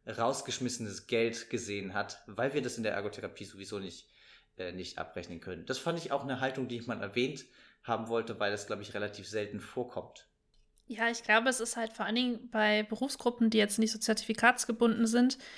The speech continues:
Speaker 2: ja sowieso immer die Frage, ähm, was macht man jetzt als Fortbildung, mit welcher Motivation macht man diese Fortbildung? Weil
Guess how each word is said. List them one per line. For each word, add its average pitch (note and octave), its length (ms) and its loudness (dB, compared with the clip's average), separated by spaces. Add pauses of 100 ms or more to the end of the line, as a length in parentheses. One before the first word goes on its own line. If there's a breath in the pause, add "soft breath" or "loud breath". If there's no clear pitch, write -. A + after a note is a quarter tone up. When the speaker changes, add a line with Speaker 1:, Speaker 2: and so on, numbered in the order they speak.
(200 loud breath)
Speaker 2:
ja A3+ 80 8
sowieso A#3 340 8
immer B3+ 140 8
die A3+ 100 6
Frage, A3+ 540 6
ähm, G#3+ 500 2 (460)
was B3 400 4
macht C4+ 240 6
man B3 80 6
jetzt A#3+ 160 6
als A3 140 2
Fortbildung, C#4 760 6
mit B3 120 2
welcher A#3+ 220 4
Motivation A#3+ 560 4
macht B3 220 4
man B3 80 4
diese A#3 160 4
Fortbildung? A#3 960 6 (560 loud breath)
Weil A3 420 8